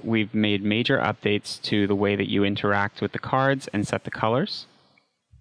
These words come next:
We've also redesigned how we do the security options and made a much nicer interface for how we define holocoat. One of the biggest improvements in this part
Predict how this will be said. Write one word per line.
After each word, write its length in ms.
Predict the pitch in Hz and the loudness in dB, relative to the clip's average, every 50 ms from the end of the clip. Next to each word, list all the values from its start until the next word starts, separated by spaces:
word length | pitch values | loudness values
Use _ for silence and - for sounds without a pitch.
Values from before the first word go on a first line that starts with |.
| _ _ _ _ _ - - _ _ _ _ _ _ _ _ _ _ _ _ _ _ - - - - - - - - _ _ _ _ _ _ - - _ _ _ - - _ _ _ - | _ _ _ _ _ -20 -20 _ _ _ _ _ _ _ _ _ _ _ _ _ _ -14 -14 -14 -14 -16 -20 -20 -20 _ _ _ _ _ _ -20 -20 _ _ _ -20 -20 _ _ _ 0
We've 160 | 139 135 127 | 2 4 4
also 320 | 143 143 139 - - 147 123 | 4 4 4 4 2 2 4
redesigned 680 | 117 120 120 113 117 107 110 107 104 104 104 104 98 | 4 2 2 2 0 2 2 2 4 4 2 2 0
how 540 | 110 - - 107 104 101 101 101 98 98 95 - | -2 0 0 2 4 4 4 2 2 2 0 2
we 180 | 110 110 107 | 2 2 2
do 140 | 98 - 107 | 2 2 0
the 100 | 98 110 | 0 -2
security 480 | - - - - - 110 101 101 101 98 | -4 -6 -6 -2 0 2 2 4 4 2
options 560 | 98 98 - - - 107 101 101 101 - - - - | 2 0 0 -2 -2 0 0 0 -2 -4 -8 -6 -2
and 180 | 110 107 107 | 0 0 2
made 200 | 107 107 107 104 | 2 2 2 2
a 60 | 104 | 2
much 260 | 104 107 107 - - 101 | 2 2 0 0 0 0
nicer 520 | 101 101 101 98 101 101 - - 107 - | 0 2 2 0 0 0 -2 -2 -2 0
interface 600 | 90 98 101 101 104 - - 98 98 101 - - | 0 0 0 0 0 0 0 0 0 -2 -2 -4
for 160 | - - 104 | -4 -2 0
how 160 | 101 104 101 | 2 2 2
we 80 | 101 101 | 2 2
define 400 | 98 101 - - 98 95 95 101 | 2 0 -2 0 0 0 0 -2
holocoat. 500 | 98 101 98 104 107 - - - - - - _ - - - - - - _ _ _ _ _ _ _ _ _ _ _ _ _ _ _ _ _ _ _ _ _ _ _ _ _ _ _ _ _ _ _ _ _ _ _ _ _ _ _ _ _ _ _ _ _ _ _ _ _ _ _ _ _ _ _ _ - - - - - _ _ - | 0 0 0 0 -2 -4 -4 -4 -4 -6 -6 _ -4 -4 -4 -4 -4 -10 _ _ _ _ _ _ _ _ _ _ _ _ _ _ _ _ _ _ _ _ _ _ _ _ _ _ _ _ _ _ _ _ _ _ _ _ _ _ _ _ _ _ _ _ _ _ _ _ _ _ _ _ _ _ _ _ -20 -20 -20 -20 -20 _ _ 0
One 160 | 117 131 135 | 2 4 6
of 60 | 143 | 6
the 60 | 143 123 | 4 4
biggest 360 | - 127 123 139 139 - - | 2 2 2 2 2 2 2
improvements 640 | 139 123 - - 123 120 117 120 113 107 101 - | 0 0 0 2 0 2 4 4 2 2 2 0
in 160 | - 107 107 | 0 2 2
this 160 | 110 113 110 - | 2 0 0 -2
part 360 | - - 113 104 104 - | -2 0 0 2 2 0